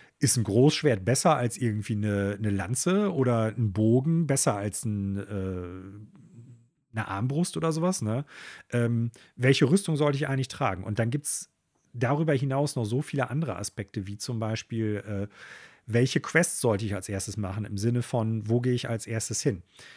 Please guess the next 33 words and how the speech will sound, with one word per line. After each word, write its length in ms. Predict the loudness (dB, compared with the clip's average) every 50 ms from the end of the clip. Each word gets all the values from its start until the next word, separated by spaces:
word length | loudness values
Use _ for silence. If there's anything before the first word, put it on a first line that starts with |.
| -20 _ _ _ _ _ -2
Eine 120 | -2 0
Sache, 260 | 0 0 0 0 0 0
die 80 | 0
ich 100 | -2 -4
zum 140 | -4 -2 0
Beispiel 240 | 0 -2 -2 -2 -6
noch 100 | -6 -4
gar 160 | -6 -6 -4
nicht 200 | -4 -4 -4 -4
gemacht 320 | -6 -4 -4 -6 -6 -4
habe, 160 | -4 -2 -2 -2
es 100 | -4 -6
gibt 140 | -8 -6
so 100 | -6 -6
Ghouls, 680 | -6 -4 -4 -2 -2 0 0 0 -2 -2 -4 -8 -8 -10 _ -20 -20 -20 -20 _ _ _ -6
ähm, 460 | -4 -2 0 0 -2 -2 -2 -4 -6 -8 _ _ _ _ -6
oder 180 | -4 -2 -2
Siegel, 500 | -4 -4 -6 -4 -4 0 2 2 2 2
glaub 200 | 2 0 0 -2 -2
ich, 100 | -2 -4
auf 120 | -6 -4
Deutsch 320 | -4 -2 -2 -2 -4 -4
dann 320 | -4 -4 -4 -4 -6 -6 -4
heißen 300 | -4 -4 -4 -4 -4 -6
die 60 | -6
Teile. 380 | -4 -4 -2 -2 0 -2 -2 -4 _ _ -20 -20 -20 _ -8
Da 100 | -8 -6
kannst 300 | -2 -2 -2 -2 -2 -4
du 40 | -2
gegen 200 | -2 0 0 0
besondere 460 | 0 0 2 2 2 2 2 2 0 2
Bosse 320 | 2 2 0 2 0 -2
kämpfen, 480 | 0 0 -4 -4 -4 -8 -10 -12 -12